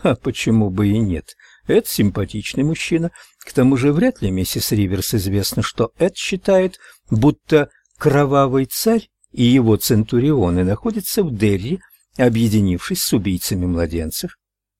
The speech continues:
окопавшимися в Центре помощи женщинам.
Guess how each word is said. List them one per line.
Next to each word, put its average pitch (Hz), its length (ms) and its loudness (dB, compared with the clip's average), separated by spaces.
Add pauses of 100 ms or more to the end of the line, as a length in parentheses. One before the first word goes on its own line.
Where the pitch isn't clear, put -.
окопавшимися 123 1160 -4 (260)
в - 80 -20
Центре 113 520 -2
помощи 92 560 -2
женщинам. 151 720 -2